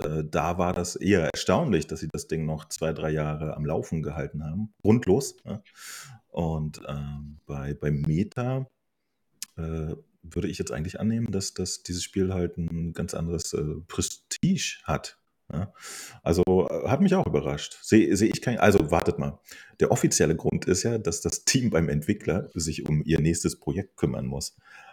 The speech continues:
Ja, also der eine Dude, der morgens noch mal guckt, ob der Server läuft, der muss jetzt auch woanders ran. Interessant. Ja, komisch.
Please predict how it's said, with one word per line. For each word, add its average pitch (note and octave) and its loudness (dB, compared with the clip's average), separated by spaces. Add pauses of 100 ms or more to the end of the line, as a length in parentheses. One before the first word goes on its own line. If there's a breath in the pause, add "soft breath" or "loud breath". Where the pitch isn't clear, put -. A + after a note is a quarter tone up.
(300 soft breath)
Ja, E2+ 2
also F2 6
der F#2 6
eine D#3+ 10
Dude, D3 6
der G2 6
morgens G2 6
noch G#2 4
mal G2+ 4
guckt, - 0
ob - -8
der F2+ 0
Server A2 4
läuft, D#2 2 (180)
der G2 4
muss F2+ 2
jetzt F#2 -2
auch D2+ -2
woanders F2 -4
ran. - -10 (200)
Interessant. - -10 (520 loud breath)
Ja, F2+ 8
komisch. F#2+ 6